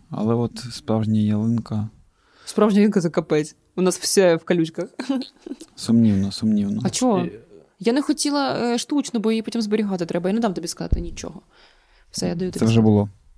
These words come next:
Speaker 3: Я штучні ялинки, м, н-, в мене була одна ялинка моя, о-, одна ялинка, яку ви зали-, залишили в квартирі.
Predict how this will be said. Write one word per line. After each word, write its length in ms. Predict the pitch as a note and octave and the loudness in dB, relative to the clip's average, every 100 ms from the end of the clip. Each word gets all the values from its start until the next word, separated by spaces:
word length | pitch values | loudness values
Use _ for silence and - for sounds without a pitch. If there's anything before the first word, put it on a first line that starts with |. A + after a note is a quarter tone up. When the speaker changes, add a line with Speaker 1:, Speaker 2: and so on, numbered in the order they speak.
| _ _ _ _ C3+ B2 | _ _ _ _ -6 0
Speaker 3:
Я 240 | A2 A2+ | 4 4
штучні 380 | A2 A#2+ - A2 | 2 -2 0 2
ялинки, 360 | G#2 G#2+ G#2+ G2+ | 4 2 2 -2
м, 220 | G2 G2 G#2+ | -2 -6 -4
н-, 600 | G2+ F#2+ F#2 D2+ B1+ D2 | -4 -4 -6 -10 -12 -6
в 20 | |
мене 200 | G#2 G2 | 0 0
була 220 | G2 G2 G2 | 2 2 2
одна 220 | G2 G2 | 2 2
ялинка 300 | G2 G2 G#2 | 0 -2 -2
моя, 300 | G2+ A2+ A#2 | 0 0 -2
о-, 200 | G#2 G2+ - | -4 -6 -4
одна 180 | G2 G2 | -4 -2
ялинка, 240 | G2 F#2+ | -2 -2
яку 200 | F#2 - | -4 -2
ви 80 | A2+ | -2
зали-, 280 | A#2 A2+ G2+ | 0 -2 -2
залишили 320 | G2+ G2+ F2+ F#2 | -4 -4 -4 -6
в 40 | |
квартирі. 420 | F#2 F#2 F2+ F2+ | -6 -6 -8 -10